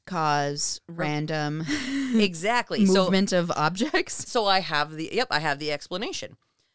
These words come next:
Speaker 2: So as everybody may know, psychokinesis is the ability to move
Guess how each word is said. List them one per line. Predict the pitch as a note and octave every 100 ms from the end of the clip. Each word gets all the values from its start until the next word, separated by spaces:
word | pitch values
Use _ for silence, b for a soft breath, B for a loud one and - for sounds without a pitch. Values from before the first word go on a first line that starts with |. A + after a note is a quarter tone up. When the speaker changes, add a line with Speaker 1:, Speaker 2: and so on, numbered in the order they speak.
| _
Speaker 2:
So | - G3 E3+ D#3+ - _ _ -
as | F#3 A#3
everybody | C4 C#4 C#4
may | B3 F#3+ E3
know, | D3+ B2 D#3+ F#3 _
psychokinesis | - C4+ B3+ B3 C4 B3 C4+ C4 B3+
is | - A3+
the | B3+
ability | B3+ A3+ B3 C4
to | C4
move | B3 G3+ A#3+